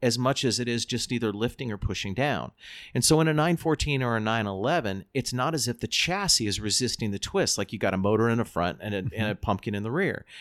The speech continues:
Speaker 1: And so really, what is tearing the chassis apart, and Volkswagen people, really listen to this, because this is the big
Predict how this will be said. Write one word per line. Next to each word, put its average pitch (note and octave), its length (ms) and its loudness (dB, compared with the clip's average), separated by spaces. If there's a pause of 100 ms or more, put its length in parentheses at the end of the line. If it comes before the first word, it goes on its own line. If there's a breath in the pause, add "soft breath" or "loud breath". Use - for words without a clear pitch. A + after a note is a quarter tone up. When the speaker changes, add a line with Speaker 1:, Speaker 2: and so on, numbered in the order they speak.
(260 loud breath)
Speaker 1:
And B2 140 2
so D3+ 160 6
really, D3 360 2 (240)
what D3+ 400 0
is C3 240 4
tearing G3+ 480 0
the A#2 60 -2
chassis B2+ 500 0
apart, G2+ 420 2
and A#2+ 140 0
Volkswagen D3 520 2
people, B2+ 340 0
really D#3 260 0
listen B2+ 280 2
to G#2 60 0
this, F#2 200 0
because B2+ 320 -2
this D3+ 160 2
is C#3+ 140 2
the C3 80 -2
big A2+ 280 0